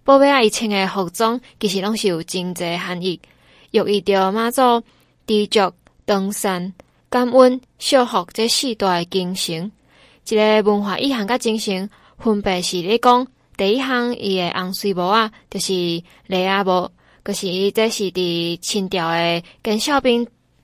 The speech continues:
来戴的这帽啊。宝马仔若戴起咧这个帽啊，就是希望会当体认军人如山、军纪严谨。这担任的者应该严守岗位，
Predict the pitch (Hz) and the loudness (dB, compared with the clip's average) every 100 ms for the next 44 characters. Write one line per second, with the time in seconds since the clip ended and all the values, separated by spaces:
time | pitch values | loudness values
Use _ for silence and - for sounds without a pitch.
0 | _ 196 185 185 190 160 160 190 185 175 | _ -4 -4 -4 -6 -6 -6 -2 0 2
1 | 185 208 208 _ _ _ _ _ _ _ | 2 0 -4 _ _ _ _ _ _ _
2 | _ 262 269 285 285 254 190 170 190 247 | _ 4 6 4 4 2 0 -4 -2 -2
3 | - 247 233 226 208 190 175 208 208 - | 2 2 4 4 2 0 0 0 0 -6
4 | _ _ _ - - 180 196 190 170 175 | _ _ _ -6 -4 -2 -2 -2 -4 -2
5 | 185 208 208 214 254 254 247 196 185 - | 2 2 2 -2 0 2 4 2 -2 -2
6 | 190 180 170 165 175 190 214 208 220 _ | 0 -2 -4 -4 -4 -2 -2 -2 -6 _
7 | _ 208 190 190 196 - 190 190 240 269 | _ 2 2 0 -2 -2 -4 -4 -2 -2
8 | 240 _ _ _ _ - 196 185 180 180 | -2 _ _ _ _ -6 -2 -2 -2 -2
9 | 185 202 196 185 180 175 247 226 220 226 | 0 2 2 0 -2 0 0 2 0 0
10 | 220 220 233 - 214 214 226 302 247 190 | 2 0 -2 -4 0 0 2 0 0 -2
11 | 180 185 170 | -2 -2 -2